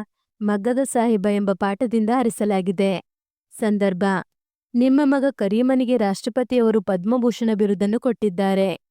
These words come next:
ಆ ವಿಷಯ ಪತ್ರಿಕೆಯಲ್ಲಿ ಬಂದಿದೆ ಎಂದು ಶಂಕರಪ್ಪ ಅವರು ಮುದುಕನಾಗಿದ್ದ ರಹೀಮನಿಗೆ ಹೇಳಿದಾಗ,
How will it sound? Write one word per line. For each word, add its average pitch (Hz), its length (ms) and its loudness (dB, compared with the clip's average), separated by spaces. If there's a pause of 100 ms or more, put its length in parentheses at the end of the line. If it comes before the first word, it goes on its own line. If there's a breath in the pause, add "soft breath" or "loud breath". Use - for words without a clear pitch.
(520)
ಆ 220 100 0
ವಿಷಯ 247 320 0
ಪತ್ರಿಕೆಯಲ್ಲಿ 208 680 0
ಬಂದಿದೆ 196 580 0 (440)
ಎಂದು 262 180 2
ಶಂಕರಪ್ಪ 247 560 -2
ಅವರು 220 220 2
ಮುದುಕನಾಗಿದ್ದ 214 720 -2
ರಹೀಮನಿಗೆ 214 680 2
ಹೇಳಿದಾಗ, 190 520 0